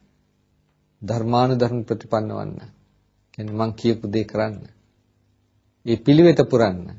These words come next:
ඒකයි තථාගතයන්ට කරන නියම උපහාරය. තථාගතයෝ ඒ උපහාරය ලබන්න සුදුසුයි. යම් ආමිෂ උපහාරයක් ලබනවා නම් තථාගතයන් වහන්සේ,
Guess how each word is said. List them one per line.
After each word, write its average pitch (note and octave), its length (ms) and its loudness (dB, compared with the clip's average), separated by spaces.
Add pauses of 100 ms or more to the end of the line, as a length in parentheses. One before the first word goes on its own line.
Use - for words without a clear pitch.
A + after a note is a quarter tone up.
(320)
ඒකයි C3 320 2
තථාගතයන්ට A2 640 -4
කරන G#2 220 -8
නියම A#2 260 -2 (800)
උපහාරය. F#2 540 -8 (500)
තථාගතයෝ B2+ 600 4
ඒ C#3+ 220 6
උපහාරය D3 540 2
ලබන්න G2+ 360 -2
සුදුසුයි. - 520 -16 (1700)
යම් D#3+ 220 6 (100)
ආමිෂ F#3+ 440 6
උපහාරයක් D3+ 680 6
ලබනවා B2+ 380 2
නම් A#2+ 180 0
තථාගතයන් G#2 640 -2
වහන්සේ, C3 540 -2